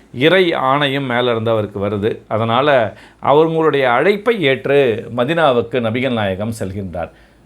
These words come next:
அப்ப நபிகள் நாயகம் அந்த மதினாவை நோக்கி போகும்போது வழியிலே தௌரு மலைக்குகை அந்த இடத்துல வந்து அவர் தங்குறாரு. அந்த, அது ஒரு காட்டுப்பகுதி. அந்த தௌரு மலைக்குகையில நபிகள் நாயகம்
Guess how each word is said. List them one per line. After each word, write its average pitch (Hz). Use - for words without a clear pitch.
அப்ப 170
நபிகள் 185
நாயகம் 143
அந்த 120
மதினாவை 147
நோக்கி 120
போகும்போது 120
வழியிலே 135
தௌரு 170
மலைக்குகை 117
அந்த 110
இடத்துல 107
வந்து 98
அவர் 98
தங்குறாரு. 101
அந்த, 139
அது 131
ஒரு 123
காட்டுப்பகுதி. 120
அந்த 123
தௌரு 160
மலைக்குகையில 127
நபிகள் 185
நாயகம் 135